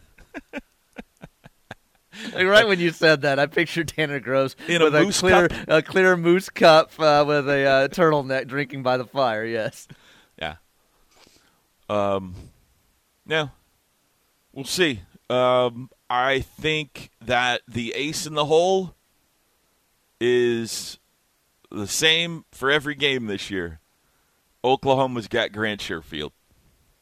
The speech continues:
Speaker 2: And, uh, so far, he has tended to play his best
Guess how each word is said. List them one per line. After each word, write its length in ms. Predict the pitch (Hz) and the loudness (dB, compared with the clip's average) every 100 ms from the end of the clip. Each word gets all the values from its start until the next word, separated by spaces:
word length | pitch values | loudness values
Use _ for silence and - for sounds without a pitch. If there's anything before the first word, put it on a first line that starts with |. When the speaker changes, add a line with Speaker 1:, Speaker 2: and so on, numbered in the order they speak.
| _ _ _ _ _ _ _ _ - | _ _ _ _ _ _ _ _ -10
Speaker 2:
And, 380 | 101 101 95 95 | -6 -4 -4 -4
uh, 320 | 95 92 90 80 _ _ _ _ _ _ _ _ _ | -4 -4 -6 -12 _ _ _ _ _ _ _ _ _
so 320 | - 165 170 | -2 2 2
far, 720 | 165 147 160 107 95 92 92 - _ _ _ _ _ _ _ _ | 0 2 4 4 2 -2 -8 -14 _ _ _ _ _ _ _ _
he 280 | - 147 151 | -10 -6 -2
has 300 | 139 131 - | -2 -2 -8
tended 640 | - 175 151 113 104 90 85 _ _ _ _ _ _ | -6 -4 -2 -4 -4 -8 -20 _ _ _ _ _ _
to 120 | - | -10
play 420 | 113 - 123 151 147 | -10 -8 -2 -2 0
his 320 | 117 113 92 | -2 -4 -6
best 640 | 78 101 101 - - - | -4 -4 -4 -8 -16 -20